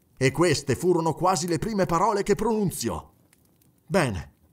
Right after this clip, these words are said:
successivamente divenne più incallito e portò a termine l'esperimento senza venir meno. La vitalità che poteva infondere nella creatura doveva essere evidentemente di breve durata, poiché l'ho vista di continuo nel suo sarcofago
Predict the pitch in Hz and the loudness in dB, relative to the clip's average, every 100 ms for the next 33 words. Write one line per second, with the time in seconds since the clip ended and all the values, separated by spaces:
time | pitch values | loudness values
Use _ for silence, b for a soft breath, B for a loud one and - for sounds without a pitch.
0 | _ _ - 160 - 170 - 185 147 123 | _ _ -6 -4 0 -2 -2 -2 0 0
1 | 123 165 156 151 - 160 160 147 180 190 | -2 -2 -4 -6 -8 -6 -2 2 2 2
2 | 196 208 247 202 226 175 123 95 113 87 | 0 0 -2 0 0 0 -2 -4 -6 -8
3 | - - 156 147 143 160 143 160 185 170 | -10 -2 0 2 0 0 0 0 -4 -4
4 | 175 170 165 - 175 165 226 214 214 196 | -4 -2 -2 0 2 2 0 0 -4 -4
5 | - - 220 247 247 226 233 226 170 107 | -6 0 0 0 0 0 0 0 2 -2
6 | 80 80 - - _ _ _ - _ _ | -4 -10 -14 -20 _ _ _ -20 _ _
7 | 117 135 151 151 165 143 139 - 139 131 | -2 0 2 0 0 0 0 0 -2 -2
8 | 165 156 139 156 185 170 160 160 185 175 | 0 0 0 0 0 2 0 0 0 -2
9 | - 190 170 127 104 117 B - 226 220 | 0 -2 -2 -4 -6 -8 B -8 0 2
10 | 220 139 - 151 156 170 190 208 220 226 | 2 -2 -2 -2 0 0 0 0 -2 -2
11 | 202 170 202 190 185 226 139 104 101 - | -4 -2 2 2 2 2 2 0 -4 -6
12 | _ _ - 165 196 190 254 240 190 165 | _ _ -2 4 4 4 2 2 2 0
13 | - 156 208 247 202 - 214 147 135 160 | 0 0 0 0 0 -2 -2 0 2 0
14 | 180 240 233 208 190 - 131 151 139 180 | 0 -2 0 0 0 0 0 0 -2 -2